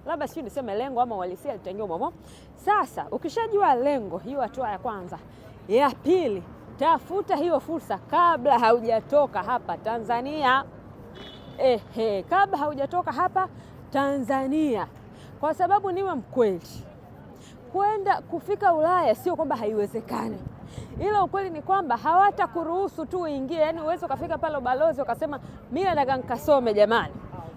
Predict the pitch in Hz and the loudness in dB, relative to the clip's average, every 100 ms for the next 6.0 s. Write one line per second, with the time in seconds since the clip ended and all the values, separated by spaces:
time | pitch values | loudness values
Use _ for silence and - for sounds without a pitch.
0 | - 202 269 277 269 320 - 254 302 269 | -10 0 6 6 6 -2 0 0 0 0
1 | 262 220 170 220 180 - 240 - 240 226 | 2 0 -2 -8 -8 -6 -6 -2 -2 -2
2 | 214 165 - - 554 - - 254 302 381 | -6 -8 -12 -14 -12 -10 -6 -4 -2 0
3 | 381 339 359 403 392 311 277 285 - - | 2 2 4 4 4 4 4 2 -6 -10
4 | - - - - 381 - - 370 359 247 | -6 -2 0 0 2 0 0 0 0 0
5 | 208 - 294 - - 359 381 262 208 247 | -2 -2 -4 -4 0 0 2 4 6 6